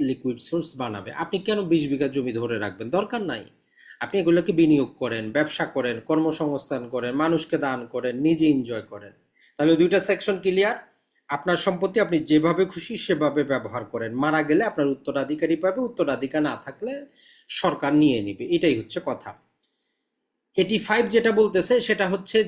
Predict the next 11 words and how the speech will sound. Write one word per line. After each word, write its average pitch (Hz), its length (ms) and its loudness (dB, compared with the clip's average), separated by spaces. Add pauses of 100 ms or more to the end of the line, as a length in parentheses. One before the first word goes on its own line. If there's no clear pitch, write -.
যে 185 80 4 (260)
উচ্ছেদের 196 540 0
কারণ, 135 200 -2 (120)
আপনাকে 180 360 0
আপনার 180 260 0
সম্পত্তি 190 360 -2 (100)
থেকে 190 200 2 (340)
রাষ্ট্র 151 320 -2 (460)
উচ্ছেদ - 280 -4 (100)
করতে 202 280 2
পারে 135 160 0